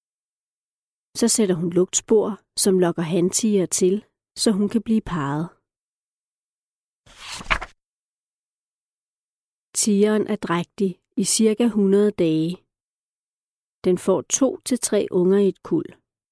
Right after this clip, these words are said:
De er blinde, når de bliver født. Huntigeren skjuler sit kuld for hantigere og andre rovdyr. De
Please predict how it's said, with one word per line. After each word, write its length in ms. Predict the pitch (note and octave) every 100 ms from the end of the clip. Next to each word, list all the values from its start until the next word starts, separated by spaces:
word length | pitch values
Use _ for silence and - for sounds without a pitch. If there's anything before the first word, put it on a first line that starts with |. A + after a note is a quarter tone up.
| _ _ _ _ _ _ _ _ _ _
De 60 | G3+ F#3+
er 60 | -
blinde, 340 | F#3 F3+ F#3+ G#3+ _ _ _
når 100 | A3+ G#3
de 60 | G#3
bliver 180 | A3+ A3 -
født. 240 | E3+ - - _ _ _ _ _ _ _ _ _ _ _ _ _ _ _ _ _
Huntigeren 600 | G#3+ G3+ - A3 G#3+ G3 F#3
skjuler 360 | - G3 E3+ F#3+ G3+
sit 140 | F#3+ -
kuld 220 | G3+ - - _
for 80 | G#3+ F3+
hantigere 600 | E3 F3+ - G3 F#3+ F3+ F3 - _ _ _ -
og 40 | F#3+ F3
andre 220 | F3+ G3+ G3
rovdyr. 440 | E3 D#3 - F3 D3+ D#3 _ _ _ _ _ _ _ _ _
De 60 | -